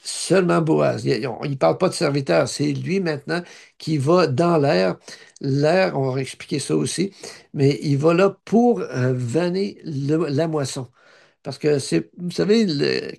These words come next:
quand, euh, le Seigneur a parlé de la parabole de l'ivraie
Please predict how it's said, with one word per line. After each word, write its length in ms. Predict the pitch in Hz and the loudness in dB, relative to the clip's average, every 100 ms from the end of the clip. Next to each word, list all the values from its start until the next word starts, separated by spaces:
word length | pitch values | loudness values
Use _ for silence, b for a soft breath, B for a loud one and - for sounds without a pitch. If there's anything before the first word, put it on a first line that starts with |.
| - | -2
quand, 300 | 180 196 175 | 0 0 2
euh, 180 | 156 143 | 2 2
le 60 | |
Seigneur 320 | 131 147 160 | 0 0 0
a 100 | 156 | 0
parlé 300 | - 143 151 | 0 0 0
de 100 | 156 | 0
la 140 | 139 143 | -2 -4
parabole 680 | - 139 139 135 165 156 165 | -4 -4 -2 -2 -2 -2 -6
de 120 | 156 | -6
l'ivraie 580 | 135 143 135 139 170 | -4 -4 -4 -4 -6